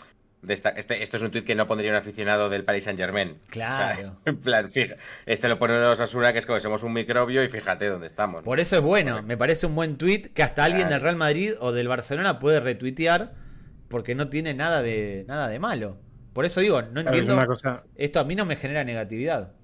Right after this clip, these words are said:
Speaker 3: Claro, es que como aficionado de un equipo como, por ejemplo, el Getafe, si tuviéramos mundialistas, sacaría pecho en un momento como este. Es decir,
Speaker 2: Claro.
Speaker 3: que es, que es una coña, es una coña que todo el mundo entendería. Pero no todo el mundo en Twitter lo en-, lo entiende. Es verdad que no hubo mucho navaja.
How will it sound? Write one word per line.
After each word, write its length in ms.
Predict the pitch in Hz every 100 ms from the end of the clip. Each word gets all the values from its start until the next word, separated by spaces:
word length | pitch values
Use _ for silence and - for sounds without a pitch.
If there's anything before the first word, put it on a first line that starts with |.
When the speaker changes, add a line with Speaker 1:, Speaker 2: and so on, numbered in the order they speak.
| _ _ _ _ _ _ - _ - -
Speaker 3:
Claro, 140 | 110
es 140 | 107 -
que 120 | 123
como 200 | 117 117
aficionado 400 | 113 120 113 120
de 100 | 117
un 100 | 120
equipo 260 | 120 117 117
como, 320 | 117 117 113
por 120 | 117
ejemplo, 180 | 113 117
el 40 | 113
Getafe, 340 | 113 123 -
si 120 | -
tuviéramos 480 | 113 113 113 120 117
mundialistas, 720 | 120 120 117 120 120 131 131 - - _ _ - - -
sacaría 400 | 123 117 117 120
pecho 300 | 123 - 135
en 80 | 131
un 80 |
momento 240 | 127 117 107
como 200 | 104 113
este. 300 | 139 - 104
Es 40 | 107 107
decir, 160 | 113
Speaker 2:
Claro. 20 |
Speaker 3:
que 60 | 113
es, 100 | 117
que 120 | 139
es 120 | 113
una 200 | 139 123
coña, 440 | - 135 127 101 104
es 60 | -
una 140 | 113
coña 180 | 113 127
que 80 | 123
todo 120 | 131
el 60 | 123
mundo 200 | 127 131
entendería. 760 | 127 123 117 110 110 127 104 - _ _ 131 -
Pero 400 | 156 143 160 - _ _
no 140 | 123 123
todo 120 | 123
el 60 | 117
mundo 440 | 120 113 113 107
en 120 | 117 110
Twitter 420 | 117 - 101 -
lo 80 | 113
en-, 120 | 104 - _
lo 80 | 107
entiende. 400 | 107 143 123 107
Es 60 | - _ _ _ _ _ -
verdad 140 | 175 165
que 80 |
no 80 | 165
hubo 100 | 160
mucho 240 | 151 147 139
navaja. 460 | 131 151 - 123